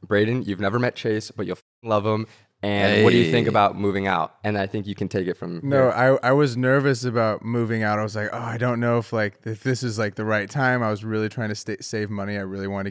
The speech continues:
Speaker 3: get a place, like, to buy a place. And I was like, "I wanna save as
Speaker 2: Sheesh.
Speaker 3: mu-, save as much as I can." And then I was like, "Come on, dude, this will be,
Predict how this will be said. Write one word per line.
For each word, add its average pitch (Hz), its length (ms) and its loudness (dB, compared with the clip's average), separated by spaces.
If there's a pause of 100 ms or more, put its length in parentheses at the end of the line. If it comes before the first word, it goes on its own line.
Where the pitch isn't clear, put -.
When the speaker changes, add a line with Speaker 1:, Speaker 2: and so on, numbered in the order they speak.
Speaker 3:
get 101 60 -6
a 98 60 -10
place, 98 420 -8
like, 98 200 -20
to 113 120 -6
buy 98 280 -4
a 101 80 -2
place. 92 340 -10
And 95 100 -10
I 82 40 -10
was - 100 -14
like, 85 100 -12
"I 95 80 -10
wanna 101 280 -4
save 104 260 -4
as 151 160 2
Speaker 2:
Sheesh. - 160 -6
Speaker 3:
mu-, 113 60 -16
save 113 240 -2
as 113 100 -4
much 107 180 -2
as 104 100 -6
I 101 100 -4
can." 110 320 -6
And 110 80 -4
then 101 120 -8
I - 280 -20
was - 100 -16
like, 110 120 -2
"Come 135 120 0
on, 107 140 2
dude, 104 120 0
this 110 160 -2
will 127 80 0
be, 110 280 -2